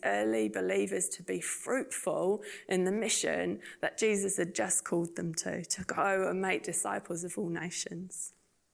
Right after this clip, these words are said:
Now, I think it's easy for us to think, "Maybe this was just cultural. Maybe this was the way they did things."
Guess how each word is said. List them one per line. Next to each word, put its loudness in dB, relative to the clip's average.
Now, 4
I 4
think 4
it's 6
easy 6
for 0
us 0
to -2
think, -2
"Maybe 2
this 2
was 2
just 0
cultural. -2
Maybe 4
this 2
was 0
the 2
way 6
they 6
did 0
things." -2